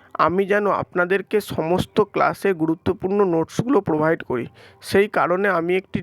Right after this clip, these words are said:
Telegram চ্যানেল বা Telegram গ্রুপ ক্রিয়েট করেছি। আপনারা যারা সেই গুরুত্বপূর্ণ নোটসগুলি পেতে চান, সকলেই এই Telegram গ্রুপে যুক্ত হবেন। আমি সেই Telegram গ্রুপের লিংক ডেসক্রিপশানে এবং কমেন্টে দিয়ে রাখছি।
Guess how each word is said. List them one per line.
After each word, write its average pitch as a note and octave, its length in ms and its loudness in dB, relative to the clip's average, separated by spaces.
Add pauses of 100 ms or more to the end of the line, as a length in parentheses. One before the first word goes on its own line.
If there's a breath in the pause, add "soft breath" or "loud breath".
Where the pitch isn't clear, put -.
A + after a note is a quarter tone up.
Telegram E3+ 560 0
চ্যানেল E3 440 0
বা D#3+ 260 0
Telegram E3 520 0
গ্রুপ E3+ 400 2
ক্রিয়েট E3+ 340 -2
করেছি। C3+ 460 -2 (320 loud breath)
আপনারা F#3+ 540 0
যারা F3 300 0
সেই G3 200 -4
গুরুত্বপূর্ণ E3+ 680 -2
নোটসগুলি E3+ 520 -2
পেতে D#3+ 320 -2
চান, D#3+ 240 0 (300 loud breath)
সকলেই F3+ 580 0
এই F3+ 120 -2 (140)
Telegram D#3+ 500 0
গ্রুপে D#3 460 0 (420 soft breath)
যুক্ত E3+ 340 0
হবেন। D#3+ 340 0 (320 soft breath)
আমি F3 220 0
সেই E3 180 -2
Telegram F3 640 -2
গ্রুপের E3+ 460 -2
লিংক D#3 420 -2 (280 soft breath)
ডেসক্রিপশানে F#3+ 800 -2
এবং F3+ 400 0
কমেন্টে D#3+ 520 0
দিয়ে D#3 280 0
রাখছি। C3 420 -4